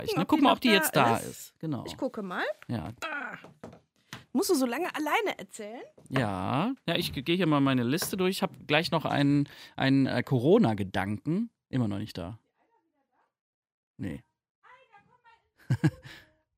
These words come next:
Speaker 2: So, spontaner Gast jetzt im Radio Leverkusen Podcast.
Speaker 1: So, warte.
Speaker 2: Aida.
Speaker 1: Warte, ja, sie kommt.
Speaker 2: Aida, zu Gast bei uns im Radio Leverkusen Podcast. Sie ist noch nicht da.
Speaker 1: Nee?
Speaker 2: Nee.
Speaker 1: Ah.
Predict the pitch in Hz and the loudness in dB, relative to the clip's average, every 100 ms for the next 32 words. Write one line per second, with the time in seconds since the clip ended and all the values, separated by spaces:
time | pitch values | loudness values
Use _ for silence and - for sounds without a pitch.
0 | _ _ _ _ _ _ _ _ _ _ | _ _ _ _ _ _ _ _ _ _
1 | _ _ _ _ _ _ _ _ _ _ | _ _ _ _ _ _ _ _ _ _
2 | _ _ _ 147 135 110 135 127 156 165 | _ _ _ 0 0 0 0 4 4 4
3 | 143 160 - 185 175 165 160 170 165 170 | 4 2 2 0 0 2 4 4 2 0
4 | - 175 175 180 - 214 202 247 - - | -2 -2 0 0 0 2 2 2 -2 -8
5 | - - 262 302 480 311 220 277 208 151 | -14 -12 -12 -10 -6 4 4 6 6 6
6 | 123 110 - _ - 247 285 466 466 277 | 4 0 -6 _ -16 -16 -12 -10 -8 -8
7 | 359 370 - 277 453 - 180 226 202 151 | -10 -10 -8 -6 -6 0 4 6 6 2
8 | - 180 202 240 - - - 160 208 226 | 0 0 4 2 2 -4 0 2 2 0
9 | - - 165 175 190 190 180 190 185 196 | -4 -2 0 4 4 4 0 -2 -2 -4
10 | 190 196 - 120 113 - 151 143 147 139 | -2 -2 0 -2 -2 -6 -4 -2 -2 -4
11 | 104 101 277 370 494 523 - 113 - _ | -4 -2 -4 -4 -6 -6 -6 -6 -8 _
12 | - 330 | -10 -8